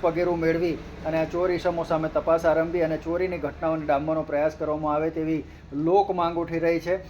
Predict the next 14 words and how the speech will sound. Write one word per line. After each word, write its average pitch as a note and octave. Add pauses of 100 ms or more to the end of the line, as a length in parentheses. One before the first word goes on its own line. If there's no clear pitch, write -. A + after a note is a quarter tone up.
(140)
અને D#3
વીરાપુરા F#3
ગામના D#3+
નિશાળ D#3
ફળિયામાં D#3+
રહેતા D#3
બકાભાઈ F#3
લીમજીભાઈ E3
રાઠવાના D#3
ઘરે D3
પહેલી E3
ડિસેમ્બરના E3
રોજ, E3+ (480)
અ, D3